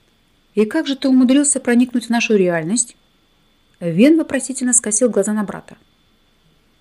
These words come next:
«Ни за что не поверю, что создатель нашего мира так запросто открыл тебе доступ.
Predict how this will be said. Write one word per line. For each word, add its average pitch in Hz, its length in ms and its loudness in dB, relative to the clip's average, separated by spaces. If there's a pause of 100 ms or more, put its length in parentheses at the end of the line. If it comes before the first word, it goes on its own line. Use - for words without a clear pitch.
«Ни 262 240 6
за 349 140 0
что - 220 2
не 185 120 0
поверю, 269 380 2
что 220 160 -6
создатель 196 520 -4
нашего 175 340 0
мира 269 280 0
так 175 180 -2
запросто 226 460 -2
открыл 214 400 -6
тебе 202 220 -2
доступ. - 380 -8